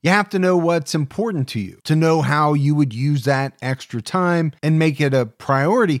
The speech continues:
Therapy can help you find what matters to you so you can do more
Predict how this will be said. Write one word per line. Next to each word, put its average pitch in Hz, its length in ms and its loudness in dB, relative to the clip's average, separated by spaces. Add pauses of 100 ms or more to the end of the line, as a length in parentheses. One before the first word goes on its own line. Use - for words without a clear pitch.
Therapy 240 400 0
can 180 140 0
help 175 220 0
you 175 120 -4
find 170 440 -2
what 170 180 0
matters 175 480 -4
to 139 120 -6
you 104 200 -6
so - 120 -8
you 151 180 0
can 147 200 2
do 147 240 2
more 131 420 0